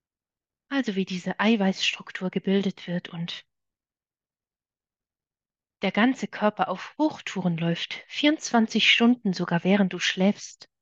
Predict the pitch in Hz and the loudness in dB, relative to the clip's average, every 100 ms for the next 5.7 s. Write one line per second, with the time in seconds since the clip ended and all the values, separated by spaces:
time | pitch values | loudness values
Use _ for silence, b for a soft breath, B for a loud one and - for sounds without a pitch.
0 | _ _ _ _ _ _ 247 240 196 175 | _ _ _ _ _ _ -2 0 0 2
1 | 196 208 196 175 170 - 226 254 - - | 2 2 0 -2 -4 -2 -2 -2 -8 -6
2 | 175 170 160 - _ _ _ _ _ _ | -6 -6 -10 -14 _ _ _ _ _ _
3 | _ _ 214 226 240 214 196 175 202 214 | _ _ -2 0 0 -2 -2 0 2 2
4 | 175 165 _ _ _ _ - - - - | 0 -6 _ _ _ _ -10 -10 -8 -6
5 | 277 190 170 - - - | -4 -4 -6 -10 -18 -20